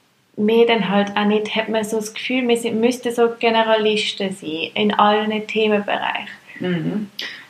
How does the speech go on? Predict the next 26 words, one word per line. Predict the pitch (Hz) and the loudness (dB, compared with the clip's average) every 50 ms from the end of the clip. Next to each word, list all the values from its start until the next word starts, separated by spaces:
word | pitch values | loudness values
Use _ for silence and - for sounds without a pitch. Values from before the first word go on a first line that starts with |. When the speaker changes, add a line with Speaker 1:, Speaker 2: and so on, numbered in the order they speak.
| _ - - - - - | _ -20 -20 -20 -16 -6
Speaker 2:
Ja, | - - 170 202 233 | 0 2 2 2 2
tatsächlich. | - 269 - - 202 202 202 - - - | 2 0 0 0 0 0 0 -2 -4 -4
Ich | - - - | -6 -6 -4
glaube, | - - 180 185 - - | -2 0 0 2 0 -2
ich | - - | -6 -6
bin | - 180 190 202 | -4 -2 0 2
noch | 202 190 - - - | 2 2 2 0 0
gar | - 170 160 170 185 190 | 0 2 2 2 0 -2
nicht | 180 - | -4 -4
so | - 180 165 | -4 -2 0
weit, | 175 170 165 165 165 | 0 0 0 -2 -4
dass | 170 165 - - | -6 -8 -8 -8
ich | - - | -8 -6
darüber | - 175 170 180 175 170 | -4 -4 -2 0 0 0
nachdenke, | 165 160 160 165 - - 165 160 147 160 156 151 | 2 2 0 0 -2 -4 -6 -6 -6 -6 -8 -10
wie | 165 156 | -12 -12
könnten | - - - 175 175 175 - - 170 - - - - | -8 -4 -4 -2 -2 -2 -4 -4 -6 -6 -6 -6 -4
andere | - 156 156 175 190 208 226 220 220 214 - | -2 0 0 2 2 2 2 2 2 0 -2
von | - 214 214 214 | -2 0 2 2
mir | 214 214 196 | 2 2 0
denken, | - - 185 196 208 226 - 208 190 | -2 -2 -2 -2 -2 -4 -4 -4 -6
wenn | 190 175 226 | -4 -2 -2
ich | 233 | -2
so | 220 - | 0 0
Speaker 1:
Mhm. | 233 233 | 2 4
Speaker 2:
bin. | 240 247 220 233 254 254 | 4 6 6 6 4 2